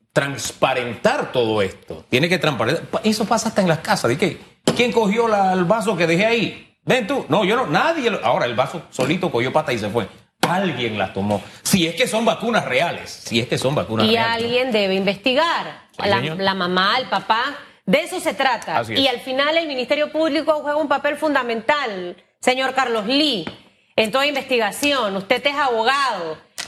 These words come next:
Speaker 2: Este es el, este es el, el, el investigador, el que va a recabar las pruebas. Algo que me llamó poderosamente la atención fue que en la entrevista que escuché del ministro Sucre, eh, pareciera que en el día de ayer no se encontraron evidencias <laughs> en el lugar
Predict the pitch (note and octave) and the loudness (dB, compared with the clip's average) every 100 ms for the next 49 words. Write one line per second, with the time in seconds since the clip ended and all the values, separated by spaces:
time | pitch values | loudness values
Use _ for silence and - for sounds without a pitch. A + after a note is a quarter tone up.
0 | - G#3 B3+ D4+ D4 - C4 B3+ D#4+ D#4+ | -2 0 2 0 0 -2 -2 0 0 2
1 | A#3 G#3 A#3+ A3+ B3+ B3+ B3 A#3+ - C#4 | 0 0 0 2 0 0 0 -2 0 0
2 | A#3+ A3+ C#4+ C4 G#3 G#3+ A3+ A#3+ C#4+ D4+ | 2 2 0 0 0 0 2 2 0 -2
3 | D4 - A#3 B3+ C#4 C#4+ - C#4+ D#4 C4+ | -2 0 0 0 -2 -4 -2 0 2 2
4 | G3 D#3+ - - _ _ _ G#3+ B3+ D#4 | -2 -2 -8 -20 _ _ _ 0 0 -2
5 | D4+ C4 A#3 G#3 G3+ A3+ C4 D4 D4 C4 | -2 -2 -2 0 0 0 0 0 0 2
6 | C#4 C#4+ D4 D4 C4+ A#3 A3 A#3 C4+ C#4 | 0 0 0 0 0 -2 -4 0 0 0
7 | - C#4 C4+ C#4 C#4+ B3 G3+ G#3+ B3 B3 | 0 0 0 0 0 0 0 0 0 0
8 | C#4 C4+ C4 B3+ C#4 B3+ C4 C4+ B3+ A#3+ | 0 0 -2 -2 0 2 2 0 0 0
9 | C4 D4 C4+ - F4 A#3+ A#3 A3 A#3+ - | 0 -2 -2 0 0 0 0 0 -2 -6
10 | - _ _ _ _ - A#3 A#3 A3 G3+ | -16 _ _ _ _ 0 2 2 -2 -4
11 | - _ - A#3 A3+ G#3+ - C#4 D4 C#4+ | -10 _ 0 0 -2 -6 -2 0 2 0
12 | D4+ D4 C4 A3+ A3 G#3+ B3 C#4 A#3 A#3+ | -2 -2 -2 0 0 2 2 2 0 0
13 | B3 C4+ C4 C#4+ C4+ B3 A3 A#3 B3 C#4 | 0 -2 -2 -2 0 0 0 0 0 0
14 | C4+ A#3+ A#3+ D4+ F4 - D4 D4+ D4+ - | 0 0 0 0 -2 -2 0 0 -2 -2
15 | C#4+ G#3+ - _ _ _ _ - B3+ C4 | -2 -4 -12 _ _ _ _ 0 0 2
16 | C4+ C4 C4 D4+ F4 B3 - - | 0 0 2 2 2 -4 -8 -20